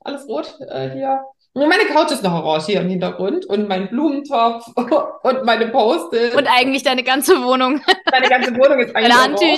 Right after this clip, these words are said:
Speaker 2: Handtücher.
Speaker 1: Handtücher,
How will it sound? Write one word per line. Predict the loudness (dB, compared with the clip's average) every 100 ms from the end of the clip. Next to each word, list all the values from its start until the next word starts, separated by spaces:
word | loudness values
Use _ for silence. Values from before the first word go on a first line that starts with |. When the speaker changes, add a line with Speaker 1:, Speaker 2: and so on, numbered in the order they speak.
| 0
Speaker 2:
Handtücher. | 2 2 2 -4 -8 -4 -6 -6 -12 _ -20 -20 _ _ _ -8
Speaker 1:
Handtücher, | -4 -4 -4 -6 -6 -6 -6 -6 -6 -10